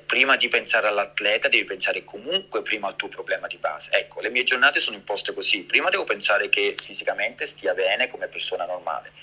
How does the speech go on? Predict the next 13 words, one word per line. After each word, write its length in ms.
e 80
se 140
lì 120
sto 180
bene 640
posso 320
alzare, 680
eh, 320
l'asticella 1200
e 380
allenarmi 960
e 120
non 420